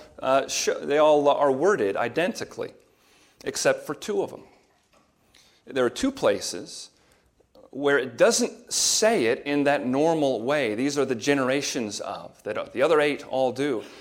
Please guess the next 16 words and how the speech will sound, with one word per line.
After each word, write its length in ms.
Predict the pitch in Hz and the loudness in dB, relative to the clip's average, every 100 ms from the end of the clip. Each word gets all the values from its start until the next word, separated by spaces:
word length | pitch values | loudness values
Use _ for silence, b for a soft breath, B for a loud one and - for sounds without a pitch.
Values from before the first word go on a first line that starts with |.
| B | B
Instead, 460 | 156 - 247 247 - | -6 -2 2 2 2
it 180 | 151 - | -4 -4
says 300 | - 196 - | 0 0 0
something 320 | 156 143 131 | -2 -2 -2
very 180 | 110 - | -2 -2
particular. 680 | - 135 214 214 98 95 - _ _ b b b b | -6 -8 -8 -8 -10 -10 -18 _ _ b b b b
It 160 | 143 | -2
says, 520 | - 185 135 - 120 123 | 2 2 2 -2 -6 0
"This 220 | 226 - | 2 2
is 280 | 160 139 - 113 | 2 0 -6 -8
the 80 | 107 | -8
book 480 | 98 175 208 - - b b | -4 0 0 -4 -20 b b
of 180 | 131 120 | -4 -2
the 80 | 117 | -2
Genesis 760 | 135 175 - - 95 - - - | 0 -2 -2 -4 -6 -8 -12 -10
of," 420 | 95 85 - | -10 -10 -20